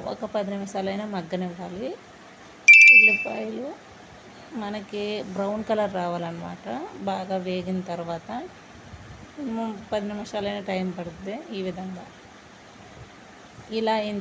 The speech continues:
తర్వాత ఇంకొక, ఒక టమాటా, రెండు వెల్లుల్లి రెబ్బలు, నాలుగైదు అల్లం ముక్కలు చిన్న చిన్నవి, అవి కూడా అందులో వేసి ఇంకొక ఐదు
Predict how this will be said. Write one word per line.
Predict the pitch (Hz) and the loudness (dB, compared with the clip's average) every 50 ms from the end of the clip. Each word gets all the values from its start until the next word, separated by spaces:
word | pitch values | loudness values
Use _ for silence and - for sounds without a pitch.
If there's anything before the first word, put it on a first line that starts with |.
| 185 196 | -2 -2
తర్వాత | 190 196 190 196 196 240 285 330 330 240 | -2 0 0 0 -2 -2 -4 -4 -2 -4
ఇంకొక, | 214 - 208 196 - - 214 208 208 202 214 214 202 | -2 -4 -6 -6 -6 -2 0 2 2 2 2 2 0
ఒక | 190 196 - 185 - - | 0 0 -4 -6 -4 -2
టమాటా, | 190 185 185 190 196 202 196 - 220 247 339 - - - - - - - - - - - - - - - - - - 233 262 | -2 0 0 0 0 -2 0 0 -2 -2 -2 -4 -10 -16 -18 -20 -20 -20 -20 -20 -20 -20 -20 -20 -20 -20 -18 -16 -12 -8 -6
రెండు | 262 254 214 208 208 208 208 202 196 | -4 -4 -4 -4 -2 -2 0 0 0
వెల్లుల్లి | 202 185 185 190 202 202 202 196 190 | 0 2 2 2 2 0 0 0 0
రెబ్బలు, | 196 185 - 208 220 226 233 254 302 466 - - - - - - - - - - - 254 233 233 226 | 0 -2 -2 -4 -8 -8 -6 -6 -6 -6 -8 -12 -16 -20 -20 -20 -20 -18 -18 -14 -10 -8 -4 -2 -2
నాలుగైదు | 220 214 208 202 196 202 202 202 202 190 185 196 185 - - - - - - - - - 214 | 0 0 0 0 0 2 2 2 2 0 0 -2 -2 -4 -6 -10 -18 -18 -18 -8 -2 0 0
అల్లం | 202 190 190 185 185 175 | 2 2 0 0 -2 -4
ముక్కలు | - - - - - - - - - | -6 -8 -14 -16 -16 -16 -14 -8 -6
చిన్న | 254 233 220 202 - | -4 -4 -4 -4 -4
చిన్నవి, | 220 202 196 185 175 185 226 311 370 - - 208 | -2 -2 0 0 0 -2 -2 -4 -6 -6 -4 -2
అవి | 196 196 202 196 - | -2 -2 -2 -2 0
కూడా | 220 214 220 208 | 0 0 2 0
అందులో | 202 190 185 196 190 | 0 -2 0 0 0
వేసి | 185 185 - - - 370 | 0 -2 -2 -2 -2 -2
ఇంకొక | 330 - 202 196 - - 208 196 | -2 -2 -4 -4 -2 0 0 0
ఐదు | 190 185 | 2 0